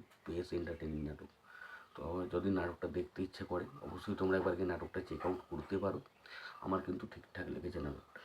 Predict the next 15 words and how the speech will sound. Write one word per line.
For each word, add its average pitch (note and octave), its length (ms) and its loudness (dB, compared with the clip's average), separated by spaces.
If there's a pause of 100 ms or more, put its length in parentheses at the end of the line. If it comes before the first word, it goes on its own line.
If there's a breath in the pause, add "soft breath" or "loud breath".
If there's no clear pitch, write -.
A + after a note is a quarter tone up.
(680 loud breath)
তো - 100 -10
জানি F#2 180 4
না G2+ 80 8
তোমাদের G2+ 340 8
কেমন G2 240 6 (100)
লাগবে, E2+ 280 2
তোমরা F#2+ 200 6
হয়তো F#2+ 200 2
ভালো F2+ 260 2
লাগলেও F#2 320 6
লাগতে F2+ 340 2
পারে, D#2 200 -4 (160)
অবশ্যই F#2 340 4
দেখতে F2+ 320 2
পারো। E2+ 200 -4